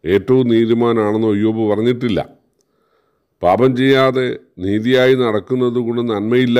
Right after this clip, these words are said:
എന്നും പറഞ്ഞില്ല. ഇയ്യോബ് തൻ്റെ നിരപരാധിത്വം പറഞ്ഞതിനെ വളച്ചൊടിക്കുകയാണ്. ആറാം വാക്യത്തിൽ, "ഞാനിനി പാപം ചെയ്യുമെന്നോ ദൈവത്തെ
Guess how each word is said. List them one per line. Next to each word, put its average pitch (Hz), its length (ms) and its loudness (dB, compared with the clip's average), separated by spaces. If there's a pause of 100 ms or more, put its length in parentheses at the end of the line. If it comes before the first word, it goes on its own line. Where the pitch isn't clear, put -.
(160)
എന്നും 131 200 0
പറഞ്ഞില്ല. 110 440 -2 (360)
ഇയ്യോബ് 104 400 -2
തൻ്റെ 107 220 0
നിരപരാധിത്വം 110 920 0
പറഞ്ഞതിനെ 107 560 0 (240)
വളച്ചൊടിക്കുകയാണ്. 82 1000 -4 (1080)
ആറാം 117 320 2
വാക്യത്തിൽ, 127 460 0 (500)
"ഞാനിനി 127 460 0 (120)
പാപം 117 400 2 (1080)
ചെയ്യുമെന്നോ 123 760 2 (1700)
ദൈവത്തെ 123 500 4